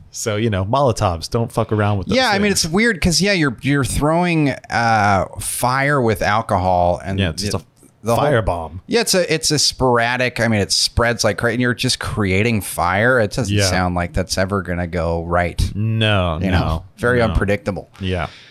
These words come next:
Speaker 2: Okay, so, so now Tom walks into, um, like, the dining room where Judy's cutting up sheets, you know, and she's just kind of like, she's not thrilled with, w-, this plan. You know,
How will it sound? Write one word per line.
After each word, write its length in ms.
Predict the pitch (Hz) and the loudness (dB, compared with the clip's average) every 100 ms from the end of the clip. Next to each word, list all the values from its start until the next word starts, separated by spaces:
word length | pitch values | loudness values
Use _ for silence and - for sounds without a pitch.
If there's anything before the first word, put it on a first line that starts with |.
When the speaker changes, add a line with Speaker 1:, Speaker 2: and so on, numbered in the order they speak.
| - _ _ - | -20 _ _ -4
Speaker 2:
Okay, 360 | 113 - 95 | -2 0 0
so, 420 | 82 - 139 113 87 | 0 2 2 2 0
so 300 | - 143 147 | 0 0 2
now 540 | 156 175 170 156 - _ _ _ _ _ - | 2 2 2 0 -2 _ _ _ _ _ -2
Tom 380 | 131 135 139 | 0 2 2
walks 300 | 123 120 - | 2 2 2
into, 720 | 120 113 - 113 110 104 101 104 _ - | 0 0 0 0 2 2 0 -2 _ 0
um, 400 | 90 87 85 85 | 2 2 -2 -4
like, 200 | 95 87 - | -4 -4 -6
the 180 | 90 90 | -4 -2
dining 380 | 87 87 90 82 | 0 0 0 0
room 220 | 82 80 | 0 0
where 320 | 85 82 78 - - - | 2 2 0 -6 -20 -10
Judy's 340 | - 123 117 - | -2 0 0 0
cutting 260 | 107 101 | 0 0
up 120 | 87 | 0
sheets, 540 | - - 95 - - - - | -2 -2 -2 -2 -2 -4 -6
you 120 | 90 | -4
know, 140 | 85 | -2
and 120 | 85 | -2
she's 220 | 90 117 - | -2 -2 -2
just 180 | 156 - | -2 -2
kind 200 | 185 190 | -2 0
of 100 | 135 | 0
like, 420 | 117 101 - - - _ - | 0 -2 -8 -20 -20 _ -10
she's 240 | - 127 | -4 -2
not 280 | 135 139 - _ _ _ | 0 0 -4 _ _ _
thrilled 420 | - 113 95 78 | -2 2 2 0
with, 120 | 98 98 | -4 -4
w-, 180 | 98 - | -4 -4
this 140 | 90 | -4
plan. 380 | - - 87 76 - _ _ _ _ - | -2 -2 -2 -4 -12 _ _ _ _ -8
You 100 | 101 | -2
know, 220 | 92 87 | 0 0